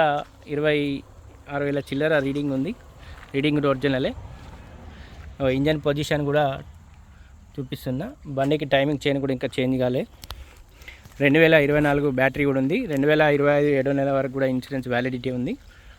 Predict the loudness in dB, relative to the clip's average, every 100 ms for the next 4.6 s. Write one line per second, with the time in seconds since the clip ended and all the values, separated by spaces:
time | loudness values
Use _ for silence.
0 | -20 -20 -20 -20 -20 -20 -20 -12 -2 0
1 | 2 4 2 2 2 2 2 2 4 2
2 | 0 -2 -4 -8 -20 -12 -6 -4 -2 0
3 | 0 0 2 4 4 4 0 0 -2 0
4 | 0 -2 -2 0 -2